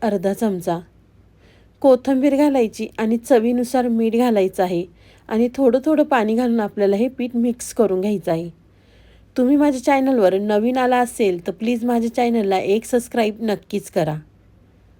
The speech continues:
तर आपल्याला थोडं थोडं पाणी घालून इथे मी पीठ मिक्स करून घेते. तर थोडं माझ्या हाताने पाणी जास्त पडलेलं आहे, तर पीठ थोडंसं पातळ झालं आहे म्हणून मी परत एक चमचा कॉर्नफ्लॉवर आणि एक चमचा बेसन पीठ घातलेलं आहे.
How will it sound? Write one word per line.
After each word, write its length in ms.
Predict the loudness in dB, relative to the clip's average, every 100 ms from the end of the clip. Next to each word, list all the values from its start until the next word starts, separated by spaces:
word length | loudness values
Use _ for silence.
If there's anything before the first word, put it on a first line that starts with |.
| _ -20 -20 0
तर 100 | 2
आपल्याला 340 | 2 2 2 2
थोडं 220 | 2 2 2
थोडं 180 | 2 2
पाणी 320 | 2 0 2
घालून 280 | 2 2 0
इथे 220 | 0 0
मी 200 | 0 -2 -6 -4
पीठ 220 | -4 0
मिक्स 340 | 0 0 -2 0
करून 260 | 2 4
घेते. 320 | 2 0 -4 -6 -16 _ -20 -6 -4
तर 60 | 0
थोडं 300 | 2 2 2
माझ्या 320 | 0 -2 -2
हाताने 280 | -2 -2 -2
पाणी 320 | -2 -2 0
जास्त 320 | 0 -2 -2 -4
पडलेलं 420 | -2 -2 -2 -2
आहे, 180 | -2 -6 -8
तर 40 |
पीठ 240 | -6 -6 -6
थोडंसं 360 | -2 -2 -2 -4
पातळ 480 | -2 -2 -2 -2 -2
झालं 240 | -2 0
आहे 160 | 0 -2 -8 -20 -20 _ -2
म्हणून 220 | 0 0
मी 80 | 0
परत 360 | 0 0 -2
एक 280 | -2 -2 -2
चमचा 480 | -4 -2 -2 -2 -4 -2
कॉर्नफ्लॉवर 560 | -2 -2 -2 -2 -2
आणि 240 | -2 -4 -4
एक 220 | -4 -4
चमचा 380 | -2 -2 0 -2
बेसन 380 | 0 0 0 -6
पीठ 180 | -2 -2
घातलेलं 420 | -2 -2 -2 -2
आहे. 180 | -4